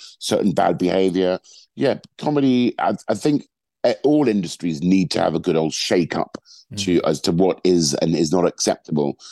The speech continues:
Speaker 2: Yeah, and I feel like it, it's the, you know, how do you solve this stuff? But I do think about why does it start? And I feel like comedy is one of those industries which you feel so blessed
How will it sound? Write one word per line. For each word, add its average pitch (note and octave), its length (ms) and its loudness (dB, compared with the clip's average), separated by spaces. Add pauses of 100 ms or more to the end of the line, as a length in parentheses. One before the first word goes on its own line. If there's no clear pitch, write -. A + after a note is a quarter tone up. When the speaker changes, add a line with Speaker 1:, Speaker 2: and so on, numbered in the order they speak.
(380)
Speaker 2:
Yeah, B2+ 480 -2
and B2 140 -4
I B2+ 80 -2
feel C3+ 220 -4
like B2+ 260 -2
it, - 240 -8
it's - 480 -10
the, A#2 380 0 (680)
you - 60 -12
know, G#2+ 120 -6
how C#3 120 -2
do C3+ 60 -4
you B2+ 40 -8
solve C3 380 -2
this F2+ 180 -10
stuff? - 360 -12 (320)
But - 340 -6 (320)
I A#2 80 0
do B2 260 -2
think B2+ 240 -4
about A2 240 -2
why A#2 280 0
does A#2+ 180 -4
it A2+ 120 -10
start? B2+ 520 0
And G#2 100 -4
I G#2 80 -2
feel B2 160 -4
like G#2+ 160 -2
comedy A#2+ 400 -4
is G#2+ 160 -4
one A2 140 -2
of G#2 80 -4
those G2+ 180 -2
industries A2+ 560 -6
which - 300 -8 (720)
you C3 160 0
feel B2+ 240 -6
so C3+ 480 -4
blessed A2+ 800 -6